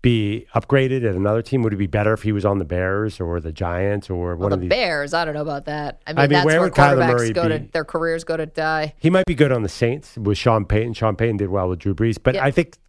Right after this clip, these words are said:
Speaker 1: Kyler Murray is not necessarily the easiest quarterback to coach. You need to have a particular system.
Speaker 2: Right, but don't you feel like chicken or the egg? They hired Cliff because of Kyler.
Speaker 1: Yeah, no, I know.
Speaker 2: Right. I mean, he
Speaker 1: I
Speaker 2: was gonna be U S C's offensive coordinator, and now is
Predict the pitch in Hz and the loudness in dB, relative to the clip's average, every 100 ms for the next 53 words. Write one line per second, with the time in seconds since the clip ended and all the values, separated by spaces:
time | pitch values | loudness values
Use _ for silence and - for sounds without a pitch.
0 | - 117 160 160 147 147 110 87 107 113 | -4 2 2 4 2 0 0 0 0 2
1 | 113 113 - - 113 98 107 104 107 92 | 0 -2 -2 0 0 0 -4 -4 -4 -4
2 | - - 101 87 87 - - 117 85 - | -6 -2 -2 -2 -6 -8 -4 -2 -2 -4
3 | 107 110 101 110 87 - - 117 90 78 | -2 0 0 0 -2 -8 -8 -4 -4 -6
4 | - 107 - - 208 214 208 196 208 214 | -8 -10 -10 -10 -2 -2 -2 -2 -2 -4
5 | 226 220 208 190 180 180 - _ - 214 | -6 -4 -2 0 -4 -8 -20 _ -6 -4
6 | 180 175 185 147 139 180 180 214 214 170 | -2 -2 -2 -4 -4 -2 0 0 0 -2
7 | 160 - - _ _ - 180 - 170 170 | -4 -10 -20 _ _ -2 -2 -2 -8 -6
8 | - 220 208 156 - 123 104 - 123 151 | -2 -2 0 -4 -6 -8 -8 -6 -2 0
9 | 120 123 131 127 123 165 - - _ _ | 0 0 0 0 0 -2 -6 -18 _ _
10 | - 165 180 208 196 190 180 185 180 175 | -16 -8 -4 -4 -4 -6 -4 -4 -4 -4
11 | 185 180 175 - 165 156 180 175 175 151 | -6 -4 -4 -6 -8 -8 -6 -6 -6 -8
12 | 131 139 165 _ - 143 131 139 - _ | -8 -10 -16 _ -14 -14 -14 -20 -20 _
13 | 156 135 131 127 - - | -8 -6 -6 -10 -14 -18